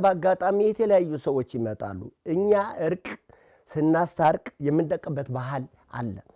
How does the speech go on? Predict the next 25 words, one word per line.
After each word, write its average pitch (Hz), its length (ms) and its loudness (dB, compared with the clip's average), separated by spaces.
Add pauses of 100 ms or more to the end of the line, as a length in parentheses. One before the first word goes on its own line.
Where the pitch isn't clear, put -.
(420)
ያ 147 200 6
ምንድን 190 380 2
ነው? 180 120 4
በባህሉ 165 500 0
ላይ 156 160 0
የምንጠቀመው 156 800 -2 (720)
አሁን 165 240 0
ይሄ 180 200 2
ጥቁር 170 340 0 (500)
ደም 160 240 4
የምንለው 131 500 4
እርቅ 135 220 -4
አለ። 95 200 -12 (680)
ጥቁር 202 340 0
ደም 208 260 4 (640)
የእኛ 160 260 4
ሀገር 185 320 4
ባህል 185 420 0 (1300)
የገደለበትን 196 840 4
ካገኘ፣ 208 420 2 (300)
የገደለበትን 180 840 2
ካላገኘ፣ 175 560 2
ወንድሙን 165 420 0
ካልገደለ 180 640 -2
አያርፍም፣ 139 400 -4